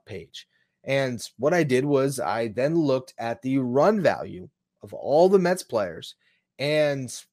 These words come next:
what they did last year compared to this year. And I actually sent it to our subtext, which is a really fun,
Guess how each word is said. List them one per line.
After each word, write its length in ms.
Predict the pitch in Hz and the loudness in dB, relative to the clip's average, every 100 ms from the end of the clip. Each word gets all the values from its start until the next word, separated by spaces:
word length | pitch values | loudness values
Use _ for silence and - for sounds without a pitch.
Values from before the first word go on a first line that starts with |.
| _ _ | _ _
what 240 | - 120 127 | -8 -6 -4
they 80 | 147 | -2
did 180 | 139 | -2
last 320 | 120 143 165 - | 0 0 0 0
year 100 | 170 | -2
compared 380 | 160 143 135 135 | -2 -2 -2 -4
to 60 | |
this 300 | 123 104 - | -6 -6 -6
year. 220 | 110 120 135 | -4 -2 0
And 100 | 156 | 0
I 40 | |
actually 420 | 180 185 180 156 | -2 -2 -4 -4
sent 300 | - 185 190 | -4 -4 -2
it 120 | 175 | -2
to 140 | - 151 | -2 2
our 100 | 151 | 2
subtext, 680 | - 151 147 - 90 - | 2 0 0 -2 -8 -8
which 120 | 113 107 | -12 -12
is 140 | 107 | -8
a 140 | 113 | -4
really 380 | 127 123 147 160 | -4 -2 0 0
fun, 420 | 151 147 143 131 | 0 0 0 -2